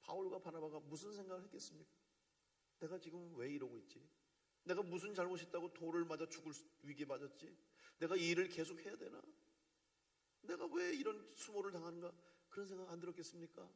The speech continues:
그런데, 그런데 바울과 바나바는 오히려 주님이 주시는 힘을 입어서, 주님의 힘을 덧입어서 다음에 복음 전할 곳으로 기쁨으로 달려간 줄로 믿습니다.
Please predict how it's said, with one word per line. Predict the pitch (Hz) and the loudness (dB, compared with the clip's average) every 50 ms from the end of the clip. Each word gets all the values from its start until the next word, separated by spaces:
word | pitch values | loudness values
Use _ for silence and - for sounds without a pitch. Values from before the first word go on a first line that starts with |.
| - - _ _ _ _ _ | -20 -20 _ _ _ _ _
그런데, | - - - 98 95 98 92 98 95 98 101 - - _ _ _ _ _ _ _ _ _ _ _ _ _ _ _ _ _ _ _ | -16 -12 -10 -10 -10 -10 -10 -14 -14 -14 -18 -20 -20 _ _ _ _ _ _ _ _ _ _ _ _ _ _ _ _ _ _ _
그런데 | _ - 139 143 127 127 120 123 - - - - _ _ _ - | _ -10 -8 -8 -8 -8 -10 -10 -10 -10 -14 -20 _ _ _ -4
바울과 | 113 117 120 113 113 113 | -2 -2 -2 -2 -4 -6
바나바는 | 107 101 101 98 98 104 110 101 - - _ _ _ _ _ _ _ _ _ - | -8 -10 -10 -10 -12 -14 -16 -18 -18 -20 _ _ _ _ _ _ _ _ _ -12
오히려 | 101 95 95 85 92 85 85 - _ _ _ _ _ _ _ _ _ _ _ _ _ _ _ _ _ _ _ _ _ _ _ _ _ _ _ _ _ _ _ _ _ | -8 -8 -8 -8 -10 -14 -14 -18 _ _ _ _ _ _ _ _ _ _ _ _ _ _ _ _ _ _ _ _ _ _ _ _ _ _ _ _ _ _ _ _ _
주님이 | - - 110 104 101 98 98 | -14 -12 -10 -8 -8 -8 -8
주시는 | 98 - - 98 98 95 | -10 -10 -10 -10 -12 -14
힘을 | - - - - 170 165 156 151 147 143 - | -10 -10 -8 -8 -6 -4 -2 -2 -4 -4 -6
입어서, | 123 107 104 101 101 - - 101 95 95 104 - - _ _ _ _ _ _ - | -8 -6 -6 -6 -6 -8 -10 -10 -12 -12 -14 -20 -20 _ _ _ _ _ _ -10
주님의 | - - 117 120 113 113 113 | -8 -6 -6 -4 -2 -2 -2
힘을 | - - - - 180 180 170 165 160 156 160 - - | -2 -4 -6 -4 0 2 4 4 2 0 -4 -6 -4
덧입어서 | - 151 151 156 151 113 104 98 - - 101 107 101 101 104 - - - - _ _ _ _ _ _ - | -4 -4 -2 -2 -2 -2 -2 -4 -4 -6 -6 -6 -8 -8 -12 -16 -20 -20 -20 _ _ _ _ _ _ -12
다음에 | - - - - - - - 156 147 147 135 - - - - | -10 -8 -8 -8 -8 -8 -8 -10 -10 -10 -14 -16 -18 -14 -6
복음 | - 147 160 160 | -4 -4 -2 0
전할 | 151 156 151 151 - | 0 0 0 0 -2
곳으로 | 151 135 - 139 135 127 - | -4 -8 -4 -6 -6 -6 -6
기쁨으로 | - - 143 - - 139 123 117 117 113 - | -10 -10 -10 -8 -8 -6 -4 -2 -2 -2 -2
달려간 | - 107 107 110 101 104 98 | -2 0 0 0 0 -2 -6
줄로 | 107 104 107 110 | -8 -6 -6 -4
믿습니다. | 107 101 - - 98 90 92 92 - | -2 -2 -2 -2 -4 -6 -10 -12 -12